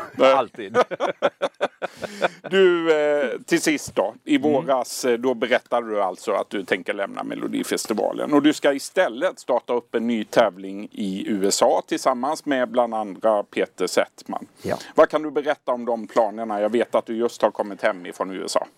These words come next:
Speaker 2: Ja, eh, vi, eh, vi har ägnat hösten åt att pendla, eh, till U S A. Vi har,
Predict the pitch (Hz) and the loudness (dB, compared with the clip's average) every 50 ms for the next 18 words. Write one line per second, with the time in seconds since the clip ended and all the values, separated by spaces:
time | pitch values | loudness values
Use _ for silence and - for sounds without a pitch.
0 | _ _ _ 113 120 143 175 208 - - _ _ _ - 139 135 135 139 131 127 | _ _ _ 4 4 4 4 2 -2 -8 _ _ _ -6 -2 0 2 2 0 0
1 | - 143 156 156 165 175 175 175 - - - - 143 143 143 143 143 139 - 151 | 0 2 2 2 4 2 2 0 0 -2 -2 -2 -2 -2 -2 -2 -4 0 2 4
2 | 165 170 175 180 - - - - - 170 165 147 139 139 - - - 151 135 - | 4 4 4 2 0 -4 -8 -6 -4 -4 -2 0 -2 -2 -2 0 0 0 0 0
3 | - - - 175 165 156 123 104 117 139 - - - - - - - - - - | -4 -4 -4 -2 0 0 0 0 0 0 -4 -10 -20 -20 -6 -2 -2 -2 -2 -2
4 | - - 135 123 107 98 101 107 104 104 - - _ - 107 110 107 107 107 104 | -2 -2 -2 -2 -4 -4 -4 -4 -4 -4 -8 -14 _ -12 -8 -6 -6 -4 -4 -6
5 | - - - 110 98 101 101 - - 117 143 175 190 - - - - - - - | -6 -6 -4 -2 0 0 0 0 2 0 0 0 -2 -8 -18 -20 -20 -20 -20 -20
6 | - - _ _ _ _ - - 110 123 123 127 120 113 123 123 117 117 117 113 | -20 -20 _ _ _ _ -14 -4 0 4 4 4 4 2 2 2 2 4 2 0
7 | 113 - | -2 -6